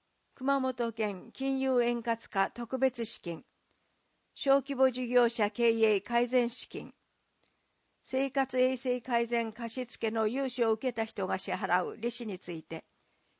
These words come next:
五年間全額市が補給する。対象。熊本県金融円滑化特別資金、小規模事業者経営改善資金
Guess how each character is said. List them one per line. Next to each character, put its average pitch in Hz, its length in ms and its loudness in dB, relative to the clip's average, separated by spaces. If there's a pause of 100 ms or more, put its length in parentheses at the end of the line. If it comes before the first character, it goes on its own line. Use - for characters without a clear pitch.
(180)
五 240 100 6
年 240 280 0
間 190 420 -2
全 226 260 2
額 220 340 2
市 247 180 -6
が 233 140 0
補 196 120 -6
給 160 260 -8
す - 160 -14
る。 160 160 -16 (1400)
対 233 260 0
象。 208 400 -2 (1300)
熊 254 260 -2
本 247 300 0
県 214 420 -4
金 262 260 -2
融 262 220 4
円 240 160 0
滑 233 180 -2 (140)
化 190 160 0
特 240 280 -8
別 247 260 -2
資 - 160 -12
金、 170 240 -6 (760)
小 269 300 2
規 269 160 -6
模 254 140 6
事 240 180 -4
業 233 200 4
者 214 220 0
経 214 200 0
営 202 300 2
改 226 280 0
善 240 240 0
資 - 180 -10
金 170 260 -8